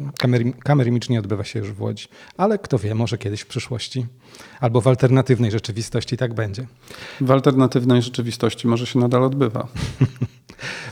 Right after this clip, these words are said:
Speaker 1: Jesteś tutaj dlatego, że, <clears throat> przepraszam, jesteś tutaj dlatego, że, e, przygotowujesz się do, mm, realizacji filmu, filmu o Andrzeju Munku. Opowiedz nam,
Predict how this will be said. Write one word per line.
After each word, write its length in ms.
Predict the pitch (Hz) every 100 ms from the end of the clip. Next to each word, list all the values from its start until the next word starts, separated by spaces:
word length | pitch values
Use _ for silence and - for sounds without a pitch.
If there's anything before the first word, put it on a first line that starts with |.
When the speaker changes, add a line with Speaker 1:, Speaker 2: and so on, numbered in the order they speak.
| -
Speaker 1:
Jesteś 460 | - 131 139 - 117
tutaj 240 | 160 170
dlatego, 380 | 139 151 147 139
że, 220 | 120 151 - - 277
<clears throat> 240 | 196 139
przepraszam, 480 | - 120 120 107 110 _
jesteś 260 | 147 139 165
tutaj 200 | 147 143
dlatego, 360 | 135 151 131 131
że, 320 | 131 127 123 123 - - _
e, 120 | 123 120
przygotowujesz 760 | - 123 123 127 143 135 -
się 300 | - - 123
do, 440 | 110 120 117 117 120 135
mm, 420 | 135 117 117 120
realizacji 480 | 117 117 110 123 131
filmu, 500 | - 117 107 110 135 139 - - - _
filmu 340 | - 131 131 131
o 160 | 131 127
Andrzeju 460 | 131 117 131 123
Munku. 420 | 117 110 104 123 135
Opowiedz 400 | 139 131 120 117
nam, 300 | 117 113